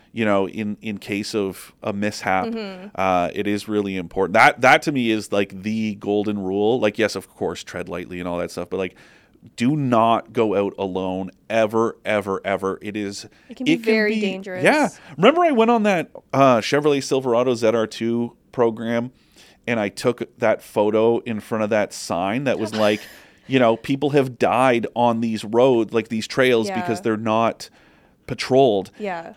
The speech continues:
Speaker 1: Um, and the crazy thing is, not on that exact trail we were on, but another one not that far away, a family died. And 'cause they went out by themselves and they were in a vehicle
Speaker 2: Oh,
Speaker 1: that
Speaker 2: that's
Speaker 1: wasn't
Speaker 2: so tragic,
Speaker 1: Yeah,
Speaker 2: though.
Speaker 1: so, like, you really do,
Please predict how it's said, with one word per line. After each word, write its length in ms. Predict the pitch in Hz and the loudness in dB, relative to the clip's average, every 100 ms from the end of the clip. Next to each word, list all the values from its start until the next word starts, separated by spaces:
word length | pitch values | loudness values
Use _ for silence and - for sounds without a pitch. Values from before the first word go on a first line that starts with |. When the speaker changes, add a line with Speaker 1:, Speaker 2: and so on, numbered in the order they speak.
| - | 0
Speaker 1:
Um, 420 | 123 120 117 117 - | 4 4 2 0 -8
and 180 | 135 151 | -10 -10
the 60 | 147 | -10
crazy 440 | - - 202 - | -12 -16 -16 -16
thing 200 | 190 185 | -14 -10
is, 320 | 202 196 - - _ - | -8 -8 -12 -20 _ -6
not 240 | 127 107 | -2 -2
on 200 | 123 104 | -2 -2
that 320 | 95 92 107 _ _ | 0 0 -2 _ _
exact 500 | - 95 98 87 123 | -12 -10 -4 -4 -4
trail 260 | - 147 156 | -4 -4 -2
we 80 | 151 | -4
were 120 | 151 | -4
on, 140 | 156 151 | -4 -4
but 100 | 120 | -4
another 260 | 113 135 | -2 -2
one 220 | 143 120 | -2 -2
not 240 | 104 131 131 | -4 -8 -10
that 180 | 127 - | -14 -10
far 200 | 127 120 | -8 -6
away, 320 | 123 113 151 - _ _ - | -6 -6 -8 -12 _ _ -20
a 40 | |
family 520 | - - 160 156 156 | -18 -16 -12 -8 -8
died. 500 | 127 - 165 151 120 - - - _ _ _ _ - | -6 -6 -6 -8 -10 -16 -20 -20 _ _ _ _ -6
And 240 | 143 135 | -4 -4
'cause 200 | - 131 | -4 0
they 120 | 131 | 2
went 240 | 127 117 123 | 0 0 -2
out 220 | 139 - | -2 -4
by 200 | 113 131 | -4 -4
themselves 540 | 147 143 - 117 147 | -4 -6 -6 -4 -4
and 160 | 135 120 | -6 -4
they 100 | 117 | -4
were 140 | 113 - | -4 -6
in 160 | 113 | -6
a 40 | 110 | -4
vehicle 320 | 107 123 143 | -4 -4 -2
Speaker 2:
Oh, 40 | |
Speaker 1:
that 80 | 123 | -2
Speaker 2:
that's 120 | - | 0
Speaker 1:
wasn't 280 | 101 113 139 | 0 0 -2
Speaker 2:
so 240 | - 269 262 | -6 -10 -10
tragic, 480 | - 233 220 208 | -8 -8 -8 -2
Speaker 1:
Yeah, 240 | 196 285 247 | 0 2 0
Speaker 2:
though. 40 | |
Speaker 1:
so, 160 | - 170 | 0 2
like, 220 | 175 160 | 2 -2
you 200 | 151 151 135 | -4 -6 -4
really 420 | 127 151 160 156 | 0 0 -2 -6
do, 520 | 120 113 117 120 117 | -10 -6 -2 -2 -2